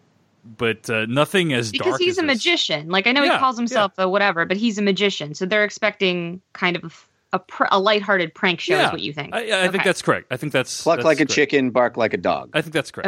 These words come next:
Speaker 2: Okay.
Speaker 1: Yeah. Yeah. Um, so anyway, uh, th-, they all auditioned, but then all, none of them were hired. They signed these release forms that I'm saying, that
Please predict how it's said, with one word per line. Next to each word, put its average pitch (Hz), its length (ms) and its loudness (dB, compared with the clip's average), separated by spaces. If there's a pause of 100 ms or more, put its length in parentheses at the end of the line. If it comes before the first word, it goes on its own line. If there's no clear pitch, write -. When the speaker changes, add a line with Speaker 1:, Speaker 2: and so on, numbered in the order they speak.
Speaker 2:
Okay. - 120 0 (280)
Speaker 1:
Yeah. 107 120 -12 (920)
Yeah. 170 180 4
Um, 160 300 -2 (180)
so 190 640 2 (520)
anyway, 165 500 0
uh, 143 360 0 (200)
th-, 139 160 -6
they 151 300 2
all 175 440 0
auditioned, 156 440 2
but 139 160 0
then 143 220 2
all, 143 260 0
none 156 160 4
of 190 80 2
them 185 80 -2
were 170 140 2
hired. 139 340 2
They 135 100 0
signed 180 300 0
these 180 120 2
release 151 320 0
forms 127 300 -2
that 127 140 2
I'm 127 100 -4
saying, 143 440 0
that 139 220 0